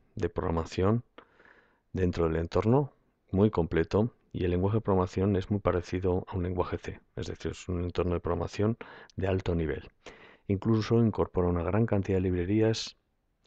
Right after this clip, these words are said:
aglutinadas en toolboxes, paquetes. Y además, algunos de esos paquetes permiten programación de tipo ya gráfico avanzada. Bien, pues vamos a describir las zonas de, dentro de esta ventana.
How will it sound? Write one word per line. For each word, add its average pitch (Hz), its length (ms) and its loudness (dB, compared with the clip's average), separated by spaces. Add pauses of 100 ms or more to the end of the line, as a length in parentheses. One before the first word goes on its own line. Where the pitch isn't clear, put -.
(360)
aglutinadas 90 640 0
en 90 360 2 (400)
toolboxes, 92 560 -2
paquetes. - 640 -4 (760)
Y - 60 -2
además, 90 360 0
algunos 95 300 2
de 92 40 -2
esos 95 140 -2
paquetes 98 640 0
permiten 87 420 0
programación 85 540 -2
de 85 100 0
tipo 90 300 0
ya 90 240 -2
gráfico 87 420 -4
avanzada. 85 540 -6 (1300)
Bien, 127 140 6
pues 95 160 -2
vamos 95 320 2
a - 20 4
describir 87 460 0 (280)
las - 220 -4
zonas 85 300 0
de, 85 240 0 (840)
dentro 85 340 -4
de 80 60 0
esta - 160 -2
ventana. 101 480 -2